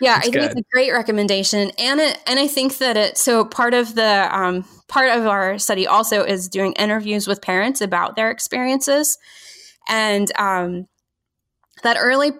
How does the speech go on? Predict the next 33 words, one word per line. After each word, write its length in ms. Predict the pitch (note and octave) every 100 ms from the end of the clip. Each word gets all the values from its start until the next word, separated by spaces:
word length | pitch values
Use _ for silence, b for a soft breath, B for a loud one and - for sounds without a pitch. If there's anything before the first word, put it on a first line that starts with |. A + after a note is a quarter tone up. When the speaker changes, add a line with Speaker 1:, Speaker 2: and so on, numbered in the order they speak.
| -
Speaker 1:
that 140 | A#3+ -
early 280 | A#3+ C#4+
period 340 | - A#3 B3+ A3
is 240 | G3+ F#3+ B3
really, 540 | C#4+ C#4+ A#3 G3+ F#3 G3
really 400 | A#3 C#4+ B3 G#3
difficult 600 | A3 G#3 G#3 F3+ - -
for 200 | G#3+ G3
most 360 | G#3 G#3+ A3+ -
of 100 | F#3+
our 140 | E3
families 600 | - A3+ G3 - - -
because 360 | - G3+ A3 G3+ B B B
they 380 | - A3+ G#3+ G#3
don't 340 | G#3 A#3 B3 B3
have 200 | A#3+ G3+
a 60 |
family 380 | G3+ F#3+ F3+ F3+
history 340 | F3+ - F3+
of 80 | F3+
hearing 340 | - F3+ F3+ F3+
loss. 600 | F3 G3+ A#3+ - - _
They 100 | -
weren't 380 | G#3 G#3 A#3 A#3
expecting 880 | A3 - - D#3 - F#3 F#3+ A3+ C4+ B B -
their 140 | G3+
child 320 | G3 F#3 F3+
to 40 | F#3
fail 380 | - F#3+ F#3
a 60 | G3
newborn 320 | G3 F3 E3+
hearing 360 | E3 F3 E3+ F3
screening. 600 | - F#3 F3 E3+ F3+